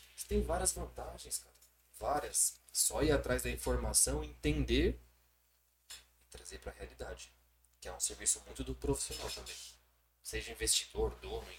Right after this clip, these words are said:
engenheiro, arquiteto, enfim. Cara, são, são vários pontos, né, que a gente trouxe aqui hoje, né, pra, pra reflexão, né, do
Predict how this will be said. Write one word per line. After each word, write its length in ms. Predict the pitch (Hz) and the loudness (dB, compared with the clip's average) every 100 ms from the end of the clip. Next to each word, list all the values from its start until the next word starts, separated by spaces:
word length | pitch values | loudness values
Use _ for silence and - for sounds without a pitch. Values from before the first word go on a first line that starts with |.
| - | -18
engenheiro, 460 | - - - 110 101 | -18 -18 -16 -14 -14
arquiteto, 480 | 92 - 98 107 101 | -16 -12 -10 -8 -10
enfim. 240 | - - - - - - - - - - - - - - - - - - 131 120 - - - _ _ _ - - - - - - | -12 -14 -16 -20 -20 -20 -20 -20 -20 -20 -18 -18 -16 -18 -20 -20 -20 -20 -20 -18 -18 -18 -20 _ _ _ -8 -8 -6 -8 -6 -2
Cara, 260 | - 151 | 2 4
são, 180 | - - | 4 4
são 180 | - - | 2 2
vários 300 | - 180 180 | 6 6 6
pontos, 340 | - 123 113 - | 4 2 0 -2
né, 100 | 107 | -2
que 100 | 113 | -4
a 40 | |
gente 240 | 104 - - | -4 -4 -2
trouxe 240 | - 104 - | 0 0 -2
aqui 200 | - - | -6 -8
hoje, 200 | 92 - | -8 -8
né, 180 | 101 104 - | -10 -10 -8
pra, 140 | 92 92 - - _ - | -8 -8 -12 -18 _ -4
pra 140 | 135 | 2
reflexão, 580 | 143 - 143 - - - | 2 4 4 6 6 4
né, 120 | - | -4
do 120 | - | -6